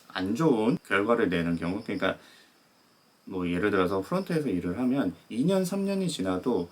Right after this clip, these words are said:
그 사람이 크게 입사 초기와 달라진 게 없는 경우가 좀 있어요. 아, 물론 이제 뭐,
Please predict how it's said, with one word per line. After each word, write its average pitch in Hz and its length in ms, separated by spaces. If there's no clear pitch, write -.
그 123 100
사람이 147 580
크게 233 600
입사 160 400
초기와 165 440
달라진 147 800
게 143 380
없는 139 380
경우가 135 500
좀 131 180
있어요. 82 560
아, 110 60
물론 170 480
이제 87 460
뭐, 87 400